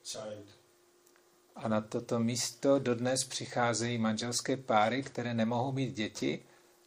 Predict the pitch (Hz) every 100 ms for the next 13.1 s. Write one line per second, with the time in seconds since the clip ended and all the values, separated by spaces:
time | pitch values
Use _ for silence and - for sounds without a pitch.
0 | _ _ 113 107 - - 110 107 - 117
1 | 113 117 - 117 113 120 127 123 123 127
2 | 127 - - _ _ - 110 - 107 117
3 | 104 104 110 - _ _ _ _ _ _
4 | _ _ - - 104 98 101 95 110 110
5 | - 110 - - - _ - _ _ _
6 | _ _ _ _ _ _ - _ _ -
7 | - - - 110 - 110 113 113 120 120
8 | 117 113 - - - - 117 110 107 -
9 | - 117 - 117 117 127 131 120 110 -
10 | 104 101 92 - _ _ _ _ _ _
11 | _ 123 120 131 131 139 - 151 139 127
12 | - - - - 127 - 143 139 104 95
13 | 95